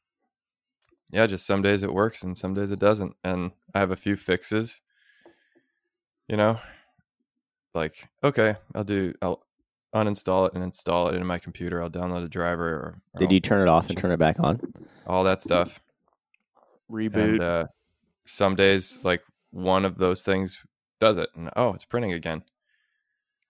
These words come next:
Speaker 3: Yeah.
Speaker 1: You know, and it's always the day that you, like, the thing you need to do today is print. And now it just stops you from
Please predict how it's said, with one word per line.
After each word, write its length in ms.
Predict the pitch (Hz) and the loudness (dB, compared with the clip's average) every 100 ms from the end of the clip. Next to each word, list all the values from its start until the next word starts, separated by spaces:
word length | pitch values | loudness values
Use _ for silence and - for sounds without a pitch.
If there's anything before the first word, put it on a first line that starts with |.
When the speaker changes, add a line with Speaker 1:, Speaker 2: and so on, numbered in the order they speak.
| _ _ _ - | _ _ _ -10
Speaker 3:
Yeah. 120 | 104 | -2
Speaker 1:
You 60 | |
know, 120 | 104 101 | 2 4
and 80 | 113 | 6
it's 100 | 165 | 6
always 220 | 156 117 | 6 6
the 100 | 113 | 4
day 220 | 104 107 | 6 6
that 160 | 101 92 | 6 2
you, 380 | 98 92 90 - _ _ _ | 0 0 -2 -6 _ _ _
like, 260 | 107 98 - - - - | -2 -2 -2 -14 -16 -10
the 160 | 101 104 | -4 -2
thing 260 | - 107 107 | 0 2 2
you 120 | 101 | 2
need 160 | 98 | 2
to 80 | 92 | 0
do 200 | 87 92 | -2 -2
today 340 | 92 92 87 87 | -2 -4 -2 -2
is 220 | 85 - - | -4 -8 -12
print. 320 | - 90 - - _ _ _ _ _ _ _ _ _ _ _ _ _ _ - | -6 -6 -6 -16 _ _ _ _ _ _ _ _ _ _ _ _ _ _ -10
And 120 | 92 | -6
now 220 | 90 85 | -4 -4
it 160 | 82 - | -6 -10
just 420 | - 76 - - | -12 -12 -10 -12
stops 380 | - - 82 - | -10 -8 -8 -10
you 140 | - 78 | -12 -12
from 300 | - 60 | -12 -12